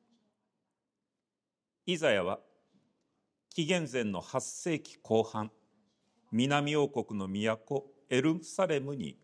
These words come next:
暮らしていました。で、イザヤの職業は、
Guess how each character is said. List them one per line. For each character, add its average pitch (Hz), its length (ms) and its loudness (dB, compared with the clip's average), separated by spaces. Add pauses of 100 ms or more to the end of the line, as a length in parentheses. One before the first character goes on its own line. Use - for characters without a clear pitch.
(100)
暮 92 180 0
ら 95 80 4
し - 140 -8
て 98 320 -6 (180)
い 95 80 -2
ま 85 140 -2
し - 100 -10
た。 - 160 -20 (1040)
で、 143 320 0 (800)
イ 240 120 -4
ザ 269 140 0
ヤ 202 120 2
の 110 100 -4
職 - 440 -6
業 90 320 2
は、 78 220 -6